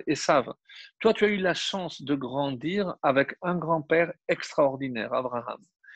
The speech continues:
Une père et, euh, un, un père et une mère extraordinaires, des tzadikim, Rivka et Yitzhak. Et alors que tu as été élevé par deux tzadikim, regarde ce que tu es devenu. Donc je te montrais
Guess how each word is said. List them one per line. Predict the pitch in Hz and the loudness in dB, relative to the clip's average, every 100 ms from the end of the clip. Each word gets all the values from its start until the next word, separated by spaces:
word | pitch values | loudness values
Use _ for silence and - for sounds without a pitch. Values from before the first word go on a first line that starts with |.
| - _ - 147 151 | -20 _ -8 -6 -2
Une | 190 185 | 2 2
père | 180 226 214 151 - | 4 6 6 4 0
et, | 170 170 156 143 - | 4 6 6 2 0
euh, | 127 120 120 | 0 0 -2
un, | 139 143 151 | -2 -2 0
un | |
père | 220 220 | 0 2
et | 160 | 2
une | 147 | 2
mère | 156 185 - - | -2 -2 -4 -4
extraordinaires, | 190 - - - 170 156 156 156 165 180 135 | -4 -4 -12 0 2 2 -2 -4 -2 -2 0
des | 135 | -2
tzadikim, | - 170 143 180 175 - 220 190 131 71 _ - | 0 -2 -2 -8 -10 -6 -4 -4 -6 -14 _ -8
Rivka | 120 156 190 - 170 156 170 - _ - - - _ _ - | -2 -2 -2 0 4 4 4 -4 _ -20 -20 -20 _ _ -2
et | - 160 180 185 _ _ _ - | 4 6 4 0 _ _ _ -6
Yitzhak. | 135 147 - 180 175 - - _ _ _ _ _ | -4 -4 -2 0 0 -2 -14 _ _ _ _ _
Et | 156 156 - | 0 0 0
alors | 160 156 165 - 214 | 0 2 2 0 -2
que | - | -4
tu | 185 214 | -4 -2
as | |
été | 202 190 | -2 -2
élevé | 180 175 | -2 -2
par | 160 143 | -2 -2
deux | 165 | -4
tzadikim, | 170 165 147 - 190 269 _ - | -6 -6 -6 -8 -10 -10 _ -6
regarde | 131 117 160 160 170 123 | -4 -2 -2 0 -2 -4
ce | 117 127 | -8 -8
que | 123 | -8
tu | - | -4
es | 117 | -2
devenu. | 117 117 - - - - - | -2 -4 -8 -14 -20 -20 -6
Donc | 139 156 | -2 2
je | 143 | 2
te | 156 254 | 2 2
montrais | 220 208 - - 190 139 135 | 2 0 -2 2 2 2 -2